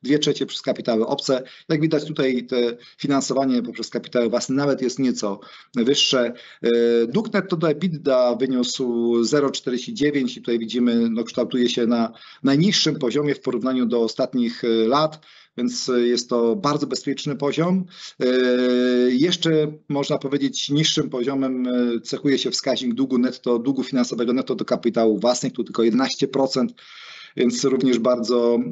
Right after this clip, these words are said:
stabilne, bardzo niskie poziomy zadłużenia, e, tych kapitałów własnych. No i zadłużenie finansowe netto, m, przed tym M S S F-em szesnastym wynosi sto trzy miliony złotych, więc jak popatrzymy na,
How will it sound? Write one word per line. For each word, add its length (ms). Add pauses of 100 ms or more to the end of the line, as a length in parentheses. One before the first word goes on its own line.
(140)
stabilne, 540
bardzo 260
niskie 520 (240)
poziomy 320
zadłużenia, 680 (500)
e, 40
tych 180
kapitałów 540
własnych. 400
No 80
i 80
zadłużenie 380
finansowe 420
netto, 480 (500)
m, 260
przed 280
tym 180
M 100
S 120
S 140
F-em 180
szesnastym 880
wynosi 340
sto 200
trzy 280
miliony 360
złotych, 380
więc 140
jak 100
popatrzymy 560
na, 240